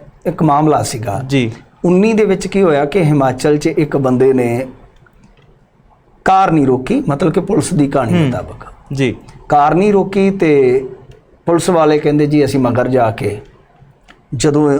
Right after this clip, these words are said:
Speaker 1: ਇਹਦਾ ਚਲਾਨ ਕੱਟਣ ਲੱਗੇ ਹਾਂ," ਤੇ
Speaker 2: ਹੂੰ।
Speaker 1: ਇਹਨੇ ਮਿਸਬਿਹੇਵ ਕੀਤਾ।
Speaker 2: ਜੀ।
Speaker 1: ਤੇ ਉਲਟਾ Facebook ਤੇ ਲਾਈਵ ਪਾ, ਪਾ ਕੇ
Speaker 2: ਹੂੰ।
Speaker 1: ਇਹਨੇ ਸਾਡੀ ਡਿਊਟੀ 'ਚ ਵਿਘਨ ਪਾਇਆ।
Speaker 2: ਜੀ।
Speaker 1: ਉਹਦੇ ਤੇ ਇਹਨਾਂ ਨੇ ਧਾਰਾ ਲਾਈ ਇੱਕ ਸੌ ਤਰਿਆਸੀ ਸ਼ਾਇਦ।
Speaker 2: ਹੂੰ।
Speaker 1: ਹੁਣ ਜਦੋਂ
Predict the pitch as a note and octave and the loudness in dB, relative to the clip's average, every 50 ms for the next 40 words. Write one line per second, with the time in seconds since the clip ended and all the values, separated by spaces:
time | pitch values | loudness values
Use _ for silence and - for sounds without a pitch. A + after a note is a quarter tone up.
0 | C#3+ - D#3+ D3+ D#3+ D#3 D3 - C#3+ C3+ A#2+ B2 C3+ C3+ D3+ C#3+ - D3+ D3+ D3 | -2 -2 -2 0 0 0 0 2 2 2 2 2 0 0 -2 -4 -2 0 0 0
1 | C#3 C3+ D3 C#3 C3 A#2+ A2 A2+ E3 D#3+ C3 C3+ C#3+ C3+ C3 B2+ B2+ - - F3+ | 0 0 -2 -2 -2 -2 -4 -4 -2 0 0 2 0 0 0 -2 -2 -2 -2 -2
2 | E3 E3+ C#3 C3 - C#3+ B2+ - - C3 - - - B2+ C3 B2+ A#2 G#2+ A2+ - | 0 0 -2 -4 -6 -8 -10 -10 -12 -14 -12 -12 -10 -6 -4 -4 -4 -4 -4 -4
3 | A#2 - - A3 G3+ G#3 G3+ A#3 A3+ A3 A3+ - D#3+ E3 D#3 D#3+ F3 E3 D#3+ D#3 | -4 0 2 2 2 2 2 2 0 0 0 0 0 0 0 0 0 0 0 0
4 | F3+ D#3 - F#3 F3 D3+ C3 C3 C#3 D3 - - - D3 C3+ C3 C#3 - - - | -2 -2 0 0 2 2 2 2 2 0 0 -2 -2 0 0 0 -2 -4 -8 -16
5 | _ - D3+ D#3 D#3 D#3 - F#3 C#3 - - - - - - F3 F3 E3+ D#3 C#3 | _ -2 0 0 0 0 0 -2 -2 -4 -6 -10 -16 -8 -4 -2 0 2 2 2
6 | B2 G#2 - - - - _ _ _ - G#3 A3+ B3+ C4+ A#3+ - - E3+ D#3 D#3+ | 0 -2 -6 -10 -20 -20 _ _ _ -2 0 2 2 2 0 0 0 -2 0 0
7 | G3 F#3+ C3 C3+ C3 B2 - C#3 B2+ - D3 B2+ C3 C3 C#3 C3 A2 - - F2+ | -2 -2 0 0 -2 -2 -2 -2 -2 -2 -2 -2 -2 -2 -2 -2 -4 -6 -8 -10
8 | E2+ D#2 D2+ - - - - - - C#3 C#3 C3+ D3 C#3+ A#2+ - - - - D#3+ | -10 -10 -12 -14 -16 -18 -20 -16 -12 -8 -4 0 0 0 0 -2 -4 -6 -2 -2
9 | D#3+ F3 G3+ F3+ - F3+ F3 D#3+ E3 E3 E3+ D#3 D#3+ E3+ D#3+ D3+ C#3+ C3+ C#3 C3+ | 0 2 2 2 2 2 2 0 0 0 0 0 2 2 2 2 0 0 -2 -2
10 | C3 D#3 C#3 A#2+ A#2+ C3+ C3+ B2+ A#2+ C3 C#3+ C#3+ C3+ C#3 - - A3+ G#3+ - A#3 | -2 0 0 2 2 2 2 2 2 2 2 2 0 -2 -4 -6 -6 -4 -4 -2
11 | G3+ D#3 B2 A#2 - - A#2 G#2 - - F#2+ E2 - - - - - _ _ - | -2 -2 -2 -4 -4 -8 -8 -6 -6 -8 -8 -10 -14 -18 -20 -20 -20 _ _ -2
12 | E3 E3 D#3 C3 A#2 G#2+ - - - - - - - _ _ _ _ _ _ _ | 0 0 2 0 0 -2 -6 -10 -16 -20 -20 -20 -20 _ _ _ _ _ _ _
13 | _ _ _ _ _ _ _ - - _ _ - - _ _ - - F3 G3+ A#3+ | _ _ _ _ _ _ _ -20 -20 _ _ -20 -20 _ _ -6 -2 0 0 2
14 | C#4+ D4 D4 D4 - - - D3 - D#3+ C#3+ C#3 F#3 A3 A#3+ A#3+ C4 C4 | 2 2 0 -2 -4 -6 -4 -2 0 0 0 2 2 2 2 2 0 0